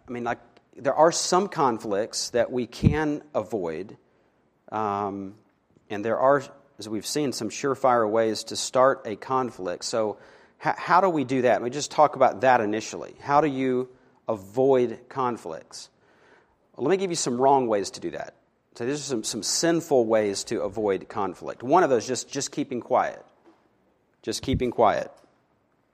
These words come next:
Now, there could be times when we should be quiet. <laughs>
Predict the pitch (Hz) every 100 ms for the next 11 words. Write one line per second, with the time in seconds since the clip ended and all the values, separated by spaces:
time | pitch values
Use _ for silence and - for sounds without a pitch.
0 | _ _ - - - - 139 143 180 208
1 | 151 - 175 175 151 139 147 143 147 -
2 | - 180 175 175 180 - _ _ _ _
3 | 131 127 139 87 - - - - - 127